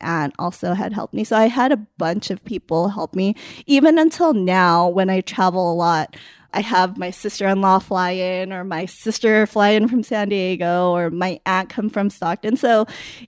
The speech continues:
it definitely takes a village to raise a kid.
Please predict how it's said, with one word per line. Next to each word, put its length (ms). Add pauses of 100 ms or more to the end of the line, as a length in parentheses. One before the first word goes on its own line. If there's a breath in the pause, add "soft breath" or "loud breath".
(160)
it 180
definitely 400
takes 480
a 60
village 440
to 140
raise 480 (140)
a 60
kid. 380